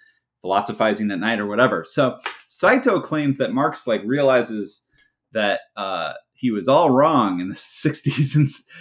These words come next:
and seventies, and that he bases this on, you know, all these unpublished, um, manuscripts. And he argues that late in life, Marx sort of became more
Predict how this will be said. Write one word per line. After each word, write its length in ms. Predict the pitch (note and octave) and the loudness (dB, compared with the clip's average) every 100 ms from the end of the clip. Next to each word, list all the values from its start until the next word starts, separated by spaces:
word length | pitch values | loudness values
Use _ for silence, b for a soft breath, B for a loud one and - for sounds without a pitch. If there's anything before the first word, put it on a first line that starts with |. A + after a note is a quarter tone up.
| D#3+ C3+ | -20 -10
and 200 | A#2+ A#2 | -4 -4
seventies, 560 | G#2+ C#3+ B2+ A#2 A2 G#2+ | 0 2 2 2 0 -2
and 240 | A#2 A2+ | -4 -2
that 220 | A#2+ A2+ - | -2 -4 -4
he 220 | G#2+ A#2 A2 | -4 -4 2
bases 380 | C3+ C#3+ C3+ A2+ | 2 2 -4 -4
this 220 | A#2 G#2+ | -4 -4
on, 480 | A2 G#2+ G#2 G2+ - | -4 -2 -2 -6 -8
you 140 | - G#2+ | -6 -4
know, 340 | G2 G2 F2+ - - - | -4 -8 -12 -14 -16 -6
all 140 | G2+ | -4
these 160 | G2+ F2 | -4 -4
unpublished, 920 | G#2 G2 - F#2+ G2 F#2 - - - _ _ F2+ | -6 -6 -6 -4 -2 -4 -8 -16 -20 _ _ -12
um, 420 | F2+ E2+ E2+ E2 | -10 -8 -10 -10
manuscripts. 800 | G2 F#2 F2 - D2+ - - - b b b b - | -10 -10 -10 -12 -14 -12 -16 -18 b b b b -6
And 140 | G#2+ | -2
he 120 | A#2+ | 2
argues 440 | A#2 B2 B2 A#2 - | 2 2 2 0 0
that 220 | G#2 G#2+ | 0 0
late 180 | A#2+ C3+ | 0 0
in 80 | A#2 | 0
life, 320 | A2 G#2+ A2 | 0 -2 -2
Marx 340 | G#2+ G#2+ - - - - | 0 -2 -4 -12 -12 -6
sort 160 | A2 | -4
of 120 | G#2 | -4
became 360 | G#2 - G#2+ G2+ | -8 -4 -4 -2
more 640 | G2+ G2+ G2+ G2 F#2+ F2 | -4 -4 -4 -4 -6 -10